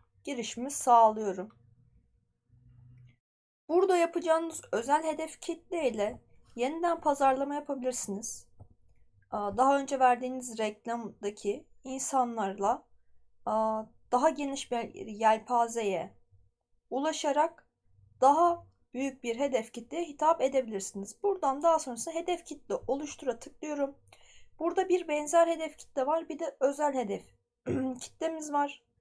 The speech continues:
Biz özel hedef kitleyi seçeceğiz. Burada hedef kitle türü seçin diyor. Potansiyel müşteri bulma, uygulama etkinliği, müşteri dosyası, etkileşim, web sitesi trafiği ve business,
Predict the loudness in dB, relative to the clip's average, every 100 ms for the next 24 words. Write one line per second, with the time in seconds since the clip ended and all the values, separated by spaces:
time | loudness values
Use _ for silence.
0 | _ _ -20 -2 0 0 0 4 6 6
1 | 4 0 -6 -12 -8 -4 -4 -4 -6 -8
2 | -2 -2 -2 -8 -20 _ _ _ _ _
3 | _ _ _ _ _ _ _ _ _ 2
4 | 4 4 4 4 0 -2 -10 -2 0 0
5 | -2 -4 -4 -8 _ _ _ -6 -2 0
6 | 0 -2 -6 -6 -2 4 4 2 -2 -2
7 | 2 0 0 -4 -4 -6 -8 -4 -4 -4
8 | -6 -2 -2 -2 -6 -6 -4 -4 -4 -8
9 | -10 -10 -6 -4 -6 -10 _ _ _ _
10 | _ -12 -10 -6 -4 -2 0 0 -2 -4
11 | -4 -4 -6 -8 _ -2 -2 -4 -2 0
12 | 0 -6 -10 -10 _ _ 2 2 2 -4
13 | -2 -4 -6 -10 -10 -8 -6 -6 -6 -8
14 | -6 -6 -6 -8